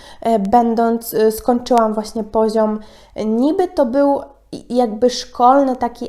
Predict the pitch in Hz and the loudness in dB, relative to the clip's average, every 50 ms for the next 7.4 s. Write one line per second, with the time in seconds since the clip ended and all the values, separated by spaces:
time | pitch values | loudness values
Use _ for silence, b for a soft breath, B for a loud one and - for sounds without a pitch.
0 | - - 226 226 220 214 220 214 214 196 214 226 240 262 294 311 B B B B | -4 0 0 0 2 2 0 0 0 2 4 4 4 4 0 -4 B B B B
1 | B B B B B _ - 233 240 247 254 254 262 262 254 254 254 254 - - | B B B B B _ 0 2 4 4 4 4 6 6 6 4 4 0 -12 -20
2 | - _ - - 220 220 220 226 226 220 220 226 226 226 226 220 220 220 214 - | -20 _ -10 -8 -6 -4 -4 -4 -4 -4 -4 -4 -4 -4 -4 -6 -6 -8 -10 -12
3 | - _ _ - - 240 240 233 233 - 254 247 247 - - - - 302 311 - | -16 _ _ -8 -4 -4 -4 -4 -2 -2 -2 -2 -4 -8 -12 -8 -8 -8 -2 -2
4 | 330 311 - - - - 254 240 240 233 220 214 220 214 208 220 247 294 285 - | -4 -4 -4 -12 -4 -2 0 2 2 2 0 -2 -2 0 2 2 2 2 0 -4
5 | 277 254 240 233 233 220 226 220 - 214 196 202 196 196 190 185 - - 190 190 | -4 -4 -2 -2 -2 -4 -4 -6 -6 -8 -4 -4 -2 -2 -2 -4 -6 -6 -8 -8
6 | 185 190 - 185 180 185 185 185 185 - - - - 196 190 190 190 190 185 190 | -8 -8 -10 -6 -2 0 0 0 0 -4 -10 -14 -8 -8 -6 -6 -6 -8 -8 -8
7 | 190 185 185 185 196 208 220 233 | -8 -6 -6 -4 -2 -2 -2 -4